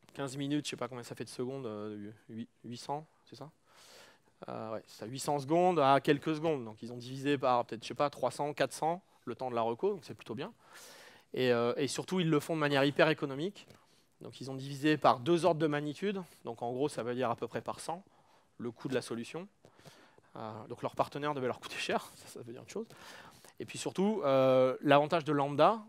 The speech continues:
c'est que c'est facturé par tranche de cent millisecondes. Contrairement à une instance E C deux où vous payez à l'heure, qu'elle soit utilisée ou pas, Lambda, vous ne payez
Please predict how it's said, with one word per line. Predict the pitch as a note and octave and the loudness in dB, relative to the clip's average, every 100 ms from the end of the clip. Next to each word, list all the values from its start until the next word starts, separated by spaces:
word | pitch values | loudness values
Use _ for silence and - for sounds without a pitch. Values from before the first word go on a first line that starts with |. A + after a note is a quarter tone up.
| G#3+ | -16
c'est | - | -14
que | A#2+ B2+ | -8 -8
c'est | - B2+ | -6 -4
facturé | - - - D3 D3+ | -4 -4 -2 2 4
par | E3 C3+ | 4 0
tranche | - D#3 D#3 | -2 -8 -6
de | C3 | -6
cent | - D#3 | -4 -4
millisecondes. | D3+ D3+ C3+ C3 A2 _ _ _ - - - _ | -2 -4 -6 -10 -12 _ _ _ -20 -20 -20 _
Contrairement | C#3+ - D#3 E3+ | -6 2 4 6
à | E3 | 6
une | D3 | 4
instance | D3 - D#3 D#3 | 0 0 -4 -4
E | |
C | - | -2
deux | D3 D#3 | 0 0
où | |
vous | C3 | 0
payez | A#2+ A#2+ A#2+ | -2 0 2
à | A2+ | 4
l'heure, | D3 A3 - _ _ _ _ _ | 2 -2 -10 _ _ _ _ _
qu'elle | - A#2+ | -8 -6
soit | - | -2
utilisée | B2 B2 D3+ C3+ C3 | -4 -4 -6 -6 -6
ou | A2+ | -4
pas, | C3+ F3+ - _ _ - - - - - | 0 0 -2 _ _ -20 -20 -20 -12 0
Lambda, | C3 D3 D3 F3+ | 2 4 10 10
vous | F3+ D#3+ | 10 2
ne | |
payez | C3+ D#3 D#3 D#3+ D3+ | 2 6 8 6 4